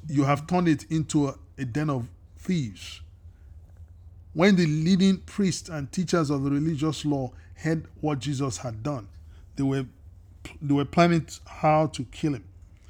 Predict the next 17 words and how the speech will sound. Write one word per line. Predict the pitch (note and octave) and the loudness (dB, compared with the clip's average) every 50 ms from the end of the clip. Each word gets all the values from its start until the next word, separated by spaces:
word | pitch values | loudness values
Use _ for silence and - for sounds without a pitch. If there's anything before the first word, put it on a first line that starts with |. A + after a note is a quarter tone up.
| - - - - - - - | -20 -20 -20 -20 -20 -12 -6
But | C#3+ C#3 | -4 0
they | C#3 C#3+ | 4 4
were | C#3+ C#3+ C#3+ | 4 4 4
afraid | B2+ - - F#3 F#3 E3+ E3 | 2 0 2 4 4 4 4
of | D3 C3+ A2+ - | 2 0 -2 -6
him | - - D3 D3 D3 C3+ | -6 -2 -2 0 0 -2
because | C3 B2 - C#3 C#3 C#3 C3 A2+ | -4 -4 -4 -2 -2 -2 -2 -4
the | C3 | -6
people | - - E3 D#3+ C#3+ - D3+ C#3 | -6 -4 -4 -4 -2 0 0 0
were | C3+ B2+ B2 A#2+ - - - | 0 0 -4 -6 -10 -12 -10
amazed | C3 C3 C3 C3+ D3 D3 D3+ D3 C3 G2+ - - | -8 -6 -4 -2 0 2 2 2 0 -2 -6 -8
at | C3 B2 A#2 - | -10 -10 -8 -6
his | C3 A#2+ A#2 - - - - - - - | -8 -8 -8 -8 -12 -16 -20 -20 -20 -18
teaching. | - - D#3+ - - A#2+ G2+ - - - - - - - - - - - - - - - | -12 -10 -10 -10 -10 -12 -14 -14 -18 -20 -20 -20 -20 -20 -20 -20 -20 -20 -20 -20 -12 -10
Nineteen. | C#3 C3+ B2+ - D3 C3 - - - - - - - - - - | -8 -8 -6 -6 -6 -6 -6 -10 -18 -20 -20 -20 -20 -16 -8 -2
He | C3 | 4
says, | F3+ F3 D#3+ - | 6 6 6 4